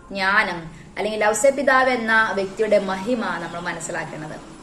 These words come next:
പലപ്പോഴും നമ്മൾ പരിശുദ്ധ അമ്മയെക്കുറിച്ച് ഒരുപാട് ധ്യാനിക്കും,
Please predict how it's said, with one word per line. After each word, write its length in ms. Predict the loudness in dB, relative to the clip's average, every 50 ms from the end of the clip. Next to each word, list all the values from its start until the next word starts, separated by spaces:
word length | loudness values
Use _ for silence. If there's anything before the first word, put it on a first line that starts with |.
| -20 -20 -20 -20 -6 4
പലപ്പോഴും 400 | 6 6 6 8 8 6 6 6
നമ്മൾ 200 | 4 4 4 2
പരിശുദ്ധ 380 | 4 4 2 2 2 0 0 2
അമ്മയെക്കുറിച്ച് 720 | 2 2 0 0 0 0 0 2 2 2 0 2 0 0
ഒരുപാട് 600 | 0 0 0 0 2 2 4 4 4 6 6 4
ധ്യാനിക്കും, 540 | 4 2 -2 -2 -2 -4 -6 -8 -10 -10 -12